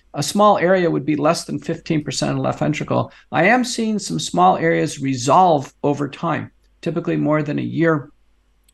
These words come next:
of treatment. Let's say a, a five percent or seven percent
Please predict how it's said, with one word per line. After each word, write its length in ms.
of 160
treatment. 520
Let's 200
say 200
a, 120
a 340
five 380
percent 340
or 60
seven 380
percent 460